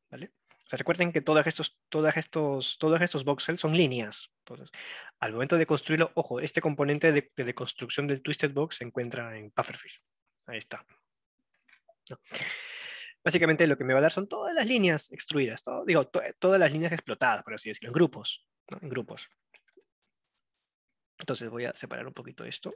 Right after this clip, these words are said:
para no confundirnos. Y ya está. Y vamos aquí abajo. Voy a aprender esto, voy a aprender esto y voy a aprender esto, ¿vale?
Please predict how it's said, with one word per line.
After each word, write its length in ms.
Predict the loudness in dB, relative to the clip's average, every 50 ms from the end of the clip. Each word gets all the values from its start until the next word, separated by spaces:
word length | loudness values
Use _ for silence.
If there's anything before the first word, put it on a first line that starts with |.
| -16 _ _ _ -18
para 160 | -16 -16 -16
no 160 | -16 -16 -16
confundirnos. 800 | -16 -16 -16 -12 -10 -10 -8 -8 -8 -8 -8 -10 -14 -16 -18 -20 _ _ _ _ _ _ -20 -20 _ _ _ _ _ _ _ -20 -20 _ _ _ _ _ _ _ _ _ _ _ _ _ _ _ _ _ _
Y 60 | -6
ya 40 | -4
está. 280 | -4 -6 -8 -10 _ _
Y 80 | -4 -2
vamos 160 | 0 0 0
aquí 140 | 2 2 2
abajo. 260 | 2 2 0 -4 -12 _ _
Voy 120 | -12 -10
a 40 | -10
aprender 320 | -10 -12 -16 -16 -10 -8
esto, 440 | -8 -6 -8 -8 -6 -6 -6 -6 -8 -8
voy 100 | -8 -8
a 40 | -8
aprender 460 | -8 -8 -12 -14 -14 -16 -18 -18 -20 _ _ _ -12 -8
esto 380 | -8 -6 -6 -8 -10 -8 -8 -8
y 80 | -6
voy 100 | -6 -6
a 40 | -8
aprender 340 | -8 -10 -12 -12 -14 -16 -16
esto, 240 | -16 -16 -16 _ _ _ _ -20 _ _ _ _
¿vale? 240 | -16 -16 -16 -16